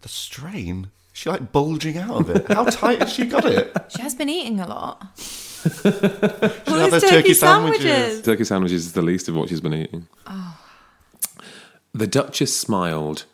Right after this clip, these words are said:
Speaker 3: and opened her legs wide as she lay back on the bed and let Belinda enter her slowly.
Speaker 2: That's good of her.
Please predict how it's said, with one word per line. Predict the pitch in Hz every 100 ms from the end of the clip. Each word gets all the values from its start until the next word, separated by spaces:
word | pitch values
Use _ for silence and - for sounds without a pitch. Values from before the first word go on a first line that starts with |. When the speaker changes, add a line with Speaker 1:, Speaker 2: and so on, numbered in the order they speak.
| -
Speaker 3:
and | 90
opened | 92 90 95 85
her | 87
legs | 87 80 80 - -
wide | 76 78 76 78 - -
as |
she | 82 87
lay | 80 78 78
back | 82 73 87
on |
the | 78
bed | 78 78 80 - - _ _ _ -
and | 85 85
let | 101 -
Belinda | 98 107 92 78 78 - _ -
enter | 143 120 78
her | 85
slowly. | - 104 104 85 80 - _ _ _ _ _
Speaker 2:
That's | -
good | - 165
of |
her. | 202